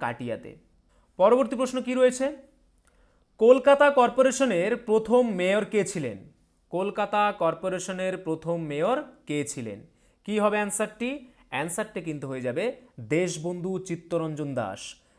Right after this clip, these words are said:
দেশবন্ধু চিত্তরঞ্জন দাস ছিলেন কলকাতা কর্পোরেশনের প্রথম মেয়র। উনিশশো চব্বিশ সালে চিত্তরঞ্জন দাস কলকাতা পৌর সংস্থার প্রথম মেয়র নির্বাচিত হন।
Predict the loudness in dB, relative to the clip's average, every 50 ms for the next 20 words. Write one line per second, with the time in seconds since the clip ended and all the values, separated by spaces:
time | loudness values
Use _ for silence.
0 | _ _ -12 -6 -4 -2 -2 -2 -4 -4 -6 -6 -6 -6 -8 -8 -8 -10 -10 -8
1 | -6 -6 -6 -4 -6 -6 -4 -4 -4 -4 -6 -8 -8 -6 -6 -6 -6 -6 -4 -4
2 | -4 -2 -2 -4 -2 -2 -2 -2 -2 -2 -4 -4 -6 -8 -8 -8 -8 -10 -10 -10
3 | -8 -8 -8 -8 -6 -4 -4 -4 -6 -8 -12 -20 _ _ -12 -8 -6 -6 -4 -4
4 | -6 -6 -10 -14 _ _ _ _ _ _ _ _ _ _ _ _ _ _ _ _
5 | _ -4 -2 0 0 0 0 0 0 0 2 2 2 2 2 -2 -2 0 2 2
6 | 2 2 2 0 0 -2 -2 -4 -6 -2 0 0 0 2 0 0 -2 0 0 0
7 | -2 -2 -2 -2 -2 0 0 0 0 2 2 0 0 0 -2 -2 -4 -4 -4 -6
8 | -8 -6 -4 -4 -2 -2 -2 -6 -10 -18 _ _ _ _ _ _ _ _ _ _
9 | _ _ _ -6 -6 -4 -4 -4 -4 -4 -4 -2 0 0 0 -2 -2 -2 -2 -4
10 | -4 -4 -4 -4 -4 -4 -8